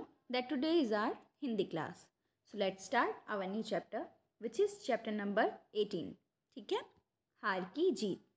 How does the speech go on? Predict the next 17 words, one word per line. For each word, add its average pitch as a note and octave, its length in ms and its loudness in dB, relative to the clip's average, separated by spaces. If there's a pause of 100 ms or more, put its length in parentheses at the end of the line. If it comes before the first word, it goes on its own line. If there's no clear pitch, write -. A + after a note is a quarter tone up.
(800)
इस F4+ 180 -2
चैप्टर B3+ 380 0
में A3+ 200 -2
एक A3 200 -2
डाकू A#3+ 320 2
का E4 140 2
हृदय G#3 380 2
कैसे A3+ 340 0
परिवर्तित A3 680 0
होता F3+ 220 -2
है, G#3+ 300 -4 (280)
आइए A#3 200 2
चलिए G3 340 2
हम A3 420 0
इस F#3+ 180 -8
बारे F#3+ 240 2
में C#4+ 220 4